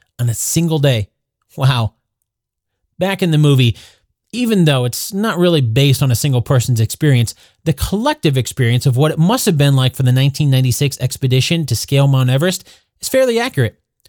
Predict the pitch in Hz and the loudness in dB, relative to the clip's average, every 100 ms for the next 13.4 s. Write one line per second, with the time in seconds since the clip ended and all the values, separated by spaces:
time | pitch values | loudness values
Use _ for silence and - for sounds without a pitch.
0 | _ 202 214 220 185 - _ _ 208 220 | _ -6 -2 -4 -4 -12 _ _ -6 -6
1 | - 190 143 127 170 240 147 123 131 139 | -6 0 2 2 0 -2 -2 0 0 0
2 | 147 170 147 139 135 156 131 143 160 214 | 0 2 2 0 2 0 0 -4 -2 0
3 | 151 123 131 - 165 - 120 120 127 135 | 0 0 -4 -4 -4 0 2 2 0 0
4 | 170 - 190 202 98 - _ _ _ - | -4 -4 -4 -4 -4 -10 _ _ _ -2
5 | 165 180 185 220 196 135 120 110 165 160 | 0 2 0 0 2 2 2 -2 -4 -4
6 | - 147 180 180 - _ 143 185 208 135 | -2 0 0 -2 -12 _ 0 2 2 0
7 | 143 165 - 170 147 135 139 127 131 139 | -2 -6 -2 -2 0 2 2 2 0 0
8 | - 131 - 247 202 127 120 131 143 113 | 0 -2 0 -2 0 0 0 -2 -2 -2
9 | 117 - - 127 123 - 233 202 127 - | -2 -4 -2 -2 -2 -6 -2 0 0 -4
10 | _ _ _ _ _ - - 208 214 - | _ _ _ _ _ -12 -6 -2 -2 -2
11 | 156 190 151 143 151 185 190 139 123 127 | -2 0 2 2 -2 -4 -4 -2 0 0
12 | - 156 233 226 160 151 143 143 139 135 | 0 -2 0 0 -2 0 0 0 0 0
13 | 147 214 269 - | 0 0 -4 -6